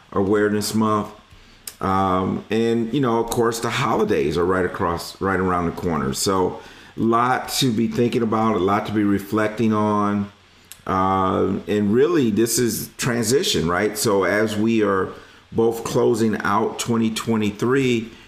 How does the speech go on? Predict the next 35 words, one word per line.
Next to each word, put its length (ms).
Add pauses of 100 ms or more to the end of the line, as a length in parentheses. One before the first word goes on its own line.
(140)
we 140
have 180
to 80
start 360
thinking 220
about 260
twenty 280
twenty-four. 720 (720)
What's 240
gonna 160
be 100
our 120
goals 340
for 140
twenty 280
twenty-four? 680 (1080)
<clears throat> 380
What 240
things 280
do 100
we 160
want 400
to 220
accomplish? 520
What 160
things 260
do 80
we 120
wanna 300
see 320
done 520 (480)
in 260
our 580
personal 440
life, 480